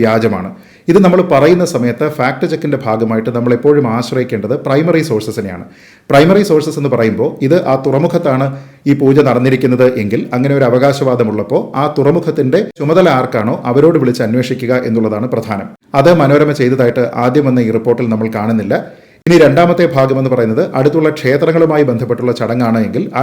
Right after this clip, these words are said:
ക്ഷേത്രത്തിൻ്റെ ഭാരവാഹികളെ ബന്ധപ്പെടുക, എന്നിട്ട് അവരോട് ഇതിനെ സംബന്ധിച്ചിട്ടുള്ള വിവരങ്ങളൊക്കെ തന്നെ ചോദിക്കുക. അതുമായും ബന്ധപ്പെട്ട എന്തെങ്കിലും വിവരങ്ങൾ ഇതിൻ്റെ ആദ്യ റിപ്പോർട്ടിൽ ഉൾപ്പെടുത്തിയിരുന്നില്ല. അപ്പോൾ പ്രൈമറി സോഴ്സസിൽ നിന്ന് ഇൻഫർമേഷൻ കളക്ട് ചെയ്യാതെ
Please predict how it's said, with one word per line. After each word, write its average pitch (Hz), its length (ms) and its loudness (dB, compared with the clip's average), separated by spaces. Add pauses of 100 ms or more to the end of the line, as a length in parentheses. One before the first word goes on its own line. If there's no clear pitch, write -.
ക്ഷേത്രത്തിൻ്റെ 156 580 -2
ഭാരവാഹികളെ 123 600 0
ബന്ധപ്പെടുക, 107 420 -4 (500)
എന്നിട്ട് 156 260 4 (140)
അവരോട് 147 340 6 (180)
ഇതിനെ 135 240 0
സംബന്ധിച്ചിട്ടുള്ള 117 540 -4
വിവരങ്ങളൊക്കെ 120 520 0
തന്നെ 104 220 -6
ചോദിക്കുക. 107 360 -4 (520)
അതുമായും 151 400 4 (220)
ബന്ധപ്പെട്ട 120 340 0 (100)
എന്തെങ്കിലും 120 380 0
വിവരങ്ങൾ 110 320 -2 (140)
ഇതിൻ്റെ 123 280 0
ആദ്യ 131 260 0
റിപ്പോർട്ടിൽ 110 320 -4 (120)
ഉൾപ്പെടുത്തിയിരുന്നില്ല. 110 640 -4 (420)
അപ്പോൾ 160 220 2
പ്രൈമറി 190 440 6
സോഴ്സസിൽ 147 420 0
നിന്ന് 135 160 0 (120)
ഇൻഫർമേഷൻ 143 580 -2
കളക്ട് 113 320 -2
ചെയ്യാതെ 98 320 -2